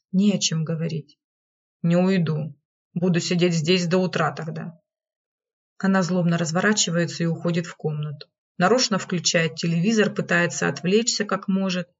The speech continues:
Проходит не больше пятнадцати минут.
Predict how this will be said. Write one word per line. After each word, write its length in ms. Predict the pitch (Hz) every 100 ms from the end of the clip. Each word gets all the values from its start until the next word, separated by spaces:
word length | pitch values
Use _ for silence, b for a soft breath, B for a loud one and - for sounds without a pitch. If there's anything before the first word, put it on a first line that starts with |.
| _ _ _ _ -
Проходит 480 | - - 233 247
не 80 | 214
больше 360 | 190 208 208 -
пятнадцати 600 | - - 185 - - 180
минут. 400 | 185 175 151